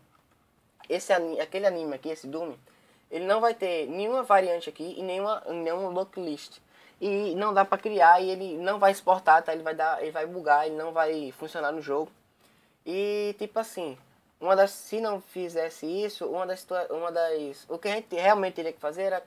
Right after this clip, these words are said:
copiar, tá, esse, isso aqui e colar no seu, no can-, o, no anime original do jogo.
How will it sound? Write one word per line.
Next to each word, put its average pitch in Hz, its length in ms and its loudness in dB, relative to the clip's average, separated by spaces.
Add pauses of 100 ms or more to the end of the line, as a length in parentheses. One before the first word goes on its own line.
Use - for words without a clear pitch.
(120)
copiar, 196 460 -2
tá, 175 180 -4
esse, 185 180 -10
isso - 220 -14
aqui 185 340 -10 (720)
e 190 100 -6
colar 202 480 8
no 202 120 -2
seu, 190 460 -2
no 175 120 -6
can-, 185 200 -6
o, 160 840 -4
no 160 120 -6
anime 180 300 2
original 185 320 -2
do 196 80 -4
jogo. 160 300 -6